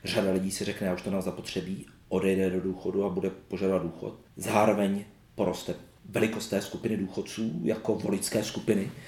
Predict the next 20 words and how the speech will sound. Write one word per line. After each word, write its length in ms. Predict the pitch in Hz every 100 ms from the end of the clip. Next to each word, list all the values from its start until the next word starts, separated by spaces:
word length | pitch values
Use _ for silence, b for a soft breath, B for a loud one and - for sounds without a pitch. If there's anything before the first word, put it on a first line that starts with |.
| B B
Ten 140 | 117
tlak 240 | 104 104 110
na 340 | 107 95 - -
vešker-, 400 | 101 - - -
všechny 300 | - 120 117
vlády 260 | 101 - 95
bude 140 | 104
obrovský 500 | - 113 120 117 -
této 200 | 85 -
skupiny 360 | - - - 95 B B -
pro 260 | 110 104 B B
přinejmenším 440 | - 104 101 113 101
udržení 460 | - 117 117 113 110
reálné 500 | 110 117 110 104 113
hodnoty 440 | 113 113 120 - - - - -
důchodu. 480 | 98 - - 80 - -
Dokonce 340 | - - -
dneska 320 | 92 92 - 95
ty 120 | 101
důchody, 480 | 92 - 101 98